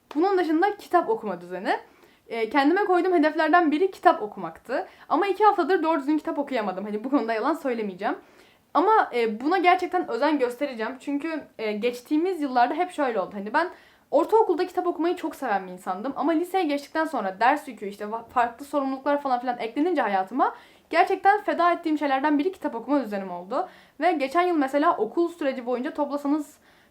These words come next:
beş on kitap ya okumuşumdur ya okumamışımdır ki bunların da çok büyük bölümü edebiyat dersinde okumamız gereken kitaplardır. Hani bunları da dahil ediyorum çünkü güzel kitaplardı, kaliteliydi ve hayatıma bir şeyler kattı.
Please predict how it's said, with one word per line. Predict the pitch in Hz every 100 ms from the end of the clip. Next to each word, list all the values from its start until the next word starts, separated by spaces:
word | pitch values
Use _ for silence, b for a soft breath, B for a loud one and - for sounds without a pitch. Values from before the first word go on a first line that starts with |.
| -
beş | 254
on | 370
kitap | 359 349 359
ya | 349
okumuşumdur | 302 226 214 247 349
ya | 302
okumamışımdır | 262 226 190 214 254 349
ki | 311
bunların | 277 311 277
da | 226
çok | 294 294
büyük | 277 233
bölümü | 226 220 320 359
edebiyat | 226 247 285 285
dersinde | 226 220 285
okumamız | 254 254 220
gereken | 196 277
kitaplardır. | 311 247 233 202 180 165
Hani | 196 185 - B -
bunları | 277 302
da | 262
dahil | 240 269
ediyorum | 254 269 320
çünkü | 381 370
güzel | 294 330
kitaplardı, | 330 233 214 196 285
kaliteliydi | 294 262 247 208 269
ve |
hayatıma | 285 220 285
bir | 254
şeyler | 247 220 196
kattı. | 160 - -